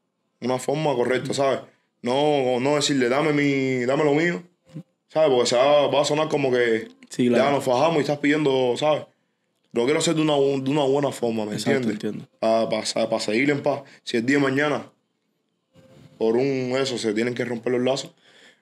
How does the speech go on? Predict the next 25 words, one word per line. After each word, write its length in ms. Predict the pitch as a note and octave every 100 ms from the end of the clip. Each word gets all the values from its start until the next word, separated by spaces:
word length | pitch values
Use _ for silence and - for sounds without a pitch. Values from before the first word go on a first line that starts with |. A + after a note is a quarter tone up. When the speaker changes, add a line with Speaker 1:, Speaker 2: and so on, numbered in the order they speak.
| -
Speaker 2:
Yo 200 | B2+ B2+
creo 160 | B2+ D3+
que 120 | G#3+
no 100 | G3
hay 140 | F3+
una, 320 | D#3+ D3+ C#3
una 200 | B2+ C3+ C3
mala 200 | B2+ B2
forma, 300 | C3 D3 C3+
sino 320 | B2 A#2+ A#2+
es 100 | B2
decirle, 920 | B2+ B2 C3 B2+ B2 A#2+ A#2+ A#2+ A#2+
"Michelle, 500 | A#2 A2+ B2+ D3 C#3 A#2+
ya 120 | B2
no 80 | B2
vamos 180 | B2+
a 60 | B2+
trabajar, 380 | C3 B2+ C3+ D#3+
el 140 | E3+
contrato 580 | - A#2 B2 A#2+ A#2+ A#2+
dice 360 | A#2+ - B2 C3
esto, 340 | C3+ D3 B2
eh, 640 | A2+ A2+ A2+ A2 A2+ A2 G#2+
necesito 340 | A2+ A#2+ B2
que 360 | B2 B2+ B2